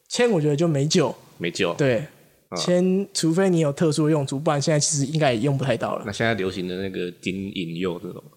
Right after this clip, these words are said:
Speaker 1: 金银釉？
Speaker 2: 嗯。金水银水。
Speaker 1: 它也不会直接拿来吃吧？
Speaker 2: 呃，是，是不会直接拿来吃啦。可是如果茶，茶杯内侧
Speaker 1: 这个我没有用，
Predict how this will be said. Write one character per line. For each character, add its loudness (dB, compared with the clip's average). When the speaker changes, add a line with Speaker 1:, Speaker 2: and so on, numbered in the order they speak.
Speaker 1:
金 -6
银 2
釉？ 0
Speaker 2:
嗯。 -12
金 -2
水 -2
银 -6
水。 -8
Speaker 1:
它 0
也 2
不 -4
会 4
直 -4
接 0
拿 2
来 2
吃 0
吧？ -4
Speaker 2:
呃， -10
是， -4
是 0
不 -2
会 4
直 0
接 2
拿 2
来 0
吃 -4
啦。 -6
可 -14
是 -6
如 -2
果 -2
茶， -4
茶 -6
杯 -4
内 -2
侧 -4
Speaker 1:
这 0
个 2
我 2
没 2
有 2
用， 0